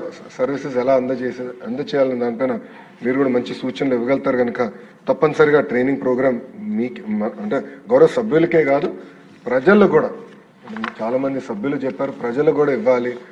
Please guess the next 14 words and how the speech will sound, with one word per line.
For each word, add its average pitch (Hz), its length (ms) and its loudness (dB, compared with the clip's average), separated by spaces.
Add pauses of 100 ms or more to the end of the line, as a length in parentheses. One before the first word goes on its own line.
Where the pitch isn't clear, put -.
(260)
వాళ్ళు 127 220 0
కూడా 143 180 6
అవగాహన 127 380 2
తీసుకొస్తే 120 540 -10
బాగుంటుందని 113 600 -4
చెప్పారు. 123 680 -2 (240)
తప్పనిసరిగా 143 680 2
అది 117 120 -2
కూడా 143 300 4 (220)
గ్రామ 127 340 -2
సచివాలయం, 123 480 -4
వార్డు 117 180 -2
సచివాలయం 120 380 -4
ఆధ్వర్యంలో 143 420 0